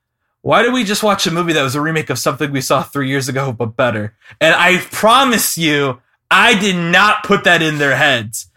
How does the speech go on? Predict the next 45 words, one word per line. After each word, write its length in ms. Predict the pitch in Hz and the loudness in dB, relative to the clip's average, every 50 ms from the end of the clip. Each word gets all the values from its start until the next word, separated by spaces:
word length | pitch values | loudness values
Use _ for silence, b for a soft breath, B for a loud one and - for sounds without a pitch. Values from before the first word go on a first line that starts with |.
| b b b b | b b b b
My 240 | b 160 208 262 269 | b 2 2 2 2
dad 480 | 202 151 127 175 196 214 220 202 175 170 | 0 -2 0 0 2 4 4 2 2 2
walked 240 | 180 190 196 - 220 | 0 0 0 0 0
up 140 | 208 196 | -2 -2
to 120 | - - 190 | -2 -6 -4
me 140 | 175 175 165 | -2 -2 -2
at 140 | 147 120 | -2 -4
Christmas 480 | - - 202 196 - - 147 139 120 - | -2 0 0 0 0 -2 -6 -8 -8 -6
when 180 | 151 147 139 - - | -6 -6 -6 -4 -2
I 160 | 165 180 196 | 0 2 2
had 140 | 208 190 - | 0 0 -2
seen 180 | - 185 160 | -4 -4 -2
already, 300 | 160 151 147 143 139 131 | 0 0 0 0 -2 -2
and 100 | 131 147 | -4 -4
he 60 | 156 160 | -2 0
hadn't 240 | 165 160 156 156 135 | 2 2 2 0 -2
yet. 140 | 123 120 113 | -2 -4 -4
He's 160 | 127 123 131 | -4 -4 -4
like, 180 | 135 127 120 _ B B B B B 185 B | -4 -4 -4 _ B B B B B -10 B
"I 100 | - 190 | -4 -2
think 160 | 190 311 320 | 0 0 0
it's 140 | 320 - - | -2 -4 -4
pretty 260 | - - 240 220 208 | -4 -2 -2 -2 -2
cool 260 | - - 220 220 220 | -2 -2 0 0 0
they 140 | 175 165 156 | 0 0 -2
did 160 | 151 165 170 | -4 -4 -4
the 160 | 151 147 143 165 | -2 0 2 2
animated 400 | 185 190 180 165 160 147 123 - | 2 2 0 0 -2 -4 -4 -6
Spider-Verse 920 | - - 160 156 151 135 131 127 104 101 113 139 139 - 123 113 - - | -2 0 0 0 0 -2 -6 -8 -10 -6 -4 -4 -4 -4 -6 -8 -10 -8
first, 400 | - - 156 165 202 202 - - | -4 -2 0 0 0 0 -2 -4
so 80 | - 170 | -2 0
that 160 | 151 156 151 151 | 0 0 0 0
way 60 | 151 | -2
they 120 | 143 143 131 | -2 -2 -2
felt 260 | - 170 156 - - | -2 -2 -2 -2 -4
okay 240 | - - - 160 147 | -8 -4 -2 -2 -2
with 160 | 135 127 - | -2 -2 -4
doing 220 | 156 147 143 135 | -4 -4 -4 -4
the 80 | 127 123 | -4 -4
new 120 | 131 135 131 | -4 -4 -4
one." 140 | 113 110 110 | -4 -4 -2
And 80 | 120 | -2
I 80 | 143 139 | 0 0
was 140 | 139 131 123 | -2 -2 -2
like, 220 | 127 123 120 110 | -4 -4 -4 -8